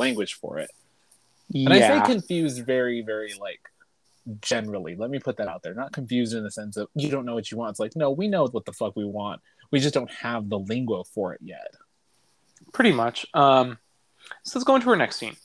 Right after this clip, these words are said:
Speaker 2: While driving up to True Directions, she sees a bus with the cheerleaders hanging out the window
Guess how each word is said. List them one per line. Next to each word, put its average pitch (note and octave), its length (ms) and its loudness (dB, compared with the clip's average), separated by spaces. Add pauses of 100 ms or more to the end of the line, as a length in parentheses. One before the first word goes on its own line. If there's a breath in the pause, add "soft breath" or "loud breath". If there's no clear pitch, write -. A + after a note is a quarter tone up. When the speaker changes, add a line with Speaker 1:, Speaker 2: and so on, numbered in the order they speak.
(540 soft breath)
Speaker 2:
While F#3 140 6
driving A3 280 4
up B3 120 -4
to G3 80 -18
True G3 160 -8
Directions, B2+ 720 -4
she - 180 -10
sees F3 240 -6
a G3 60 4
bus C#3+ 260 2
with D3+ 80 -8
the D#3 60 -6
cheerleaders B2 480 -2
hanging A2+ 220 -8
out A#2 120 -6
the C3+ 80 -10
window A#2 400 0